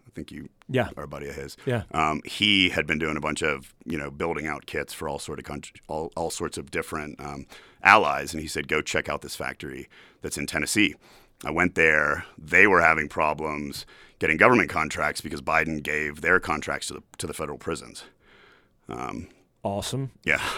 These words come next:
Speaker 1: So it was great for us. It opened the door. They said, "We'd love to do some civilian stuff."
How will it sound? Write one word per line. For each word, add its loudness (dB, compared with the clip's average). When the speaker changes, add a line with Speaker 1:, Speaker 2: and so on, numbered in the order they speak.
Speaker 1:
So 4
it 6
was 2
great 10
for 6
us. 10
It 2
opened 2
the -2
door. 2
They 0
said, -6
"We'd -4
love -2
to -6
do -6
some -6
civilian -8
stuff." -8